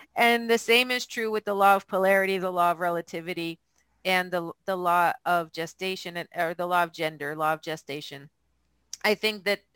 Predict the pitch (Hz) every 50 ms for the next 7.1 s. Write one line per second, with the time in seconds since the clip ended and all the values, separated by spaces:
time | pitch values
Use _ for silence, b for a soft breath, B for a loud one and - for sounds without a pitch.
0 | _ _ - 214 208 202 208 220 226 220 202 190 185 185 190 185 185 185 165 170
1 | 175 165 151 - - - - - - _ _ _ _ _ _ _ _ _ _ _
2 | _ 185 196 208 214 - 220 185 190 - - - 185 185 185 185 185 - - 160
3 | 175 - - - 185 185 175 165 160 - - - 170 170 160 - _ _ - -
4 | _ _ _ _ _ _ _ _ _ _ _ _ _ _ 190 208 190 214 208 214
5 | 208 220 202 196 196 - 214 202 196 175 175 - _ - 196 196 180 165 151 -
6 | - - 180 185 196 202 202 196 - - 202 196 196 196 - 190 214 233 214 160
7 | 139 -